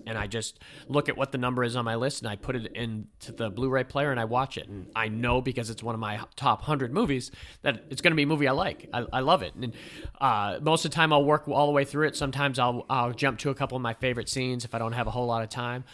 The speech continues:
but it's been super fun. So I've kind of asked Dave and Justin to separately come up with their hundred list, and then what we're gonna do for the next few months is, and I'm gonna drop these pods on Friday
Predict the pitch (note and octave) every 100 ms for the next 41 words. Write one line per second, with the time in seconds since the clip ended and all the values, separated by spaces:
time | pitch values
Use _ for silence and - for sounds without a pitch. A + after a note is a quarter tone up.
0 | - - A#2+ - B2+ A#2 - - A3 B2+
1 | - B2+ F#2+ C3+ B2 A2 - - D#3+ D3+
2 | B2 B2+ C#3 C3+ B2+ C3 C3 C#3+ C#3 A#2
3 | B2 - A#2 A2 - C#3 A2 F#2+ G2 -
4 | B2 - A2 F#2+ G2+ A#2 C#3+ C3+ A#2+ G2+
5 | F2+ D#2+ E2 G#2 - - - - - B2
6 | B2 C3 C#3+ D#3+ D#3 D3+ C4 G#3 C#3+ C3
7 | B2+ C3 - - - - D3+ C3 A2+ A#2+
8 | - - - - - - B2+ A2+ C3+ B2+
9 | B2+ B2 D3 D#3 - D#3 - D#3+ D#3 C#3
10 | C3 A#2 - C#3+ D#3 A2 F2 F#2